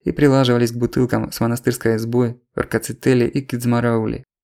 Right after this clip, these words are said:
Группа нищего вида художников образовала плотное кольцо вокруг отдельного столика с высокоградусными напитками.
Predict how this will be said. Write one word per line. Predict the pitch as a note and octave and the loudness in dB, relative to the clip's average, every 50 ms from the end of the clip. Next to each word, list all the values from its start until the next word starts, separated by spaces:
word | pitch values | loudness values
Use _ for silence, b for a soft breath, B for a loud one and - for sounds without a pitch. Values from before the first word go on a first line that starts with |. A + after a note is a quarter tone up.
| _ _ _ _ _ _ _ _ _ _ _ _ _ _ _ _ | _ _ _ _ _ _ _ _ _ _ _ _ _ _ _ _
Группа | - A#2+ B2 C#3+ D3+ C#3+ - C3 A#2+ - | -2 2 2 2 2 4 2 2 2 4
нищего | - B2+ C3 B2+ - C3+ B2+ | 4 4 4 4 4 2 2
вида | B2 B2 A#2 A#2 A2+ | 2 2 0 0 -2
художников | - - B2+ B2 B2 C3 C3 B2 A2+ G#2 - - G2 - _ _ | 0 -2 -2 2 2 2 2 2 0 -2 0 -4 -6 -6 _ _
образовала | - A2 A#2 A#2+ A#2 C3+ C#3 C#3 B2+ | -2 0 0 2 2 2 2 2 0
плотное | B2+ - B2+ B2 A#2+ - A#2 A2+ | 0 0 -2 -2 0 0 -2 -2
кольцо | A2 - A#2 A2+ - - C3+ | 0 0 0 0 2 0 0
вокруг | B2 A2 A2+ A2+ A#2 - | 2 2 0 -2 0 0
отдельного | A#2 G#2+ A2+ A#2+ A#2 A2 G#2+ A2 | -2 0 2 2 2 2 0 -2
столика | A2+ - - C3+ B2+ A#2+ A2+ - | -4 -4 -2 -2 0 0 0 -2
с | A2+ - | -4 -4
высокоградусными | - A#2 - B2 A#2 A2 A2+ A#2 A2+ A2+ G#2+ - A#2 A2 | -6 -8 -2 -2 -2 2 2 0 0 0 -2 -4 -2 -2
напитками. | A2 A2+ A#2 A#2 - A2+ - - - G#2+ A2 A2 C3 _ | 0 0 -2 -2 -4 -8 -8 -6 -8 -8 -8 -8 -14 _